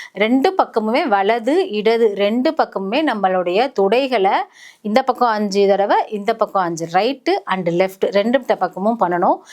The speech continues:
ரெண்டாவது லெஃப்ட்டை வந்து நல்லா காலை கொஞ்சம் அகலமா வச்சுக்கிட்டு, உங்களால எவ்வளவு காலை விரிச்சு வைக்க முடியுமோ விரிச்சு வச்சு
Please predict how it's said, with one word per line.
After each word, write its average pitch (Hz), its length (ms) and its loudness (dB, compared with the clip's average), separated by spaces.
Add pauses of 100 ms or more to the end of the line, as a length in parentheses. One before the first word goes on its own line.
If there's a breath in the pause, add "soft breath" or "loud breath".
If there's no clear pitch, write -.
(200 loud breath)
ரெண்டாவது 226 640 2
லெஃப்ட்டை 285 260 -2
வந்து 233 500 0 (260 loud breath)
நல்லா 208 400 2
காலை 220 400 0
கொஞ்சம் 220 340 -2
அகலமா 214 480 -2
வச்சுக்கிட்டு, 196 600 -4
உங்களால 214 240 2
எவ்வளவு 254 340 0
காலை 196 340 0
விரிச்சு 190 340 -4
வைக்க 175 200 -2
முடியுமோ 175 340 -2
விரிச்சு 175 380 -6
வச்சு 170 340 -2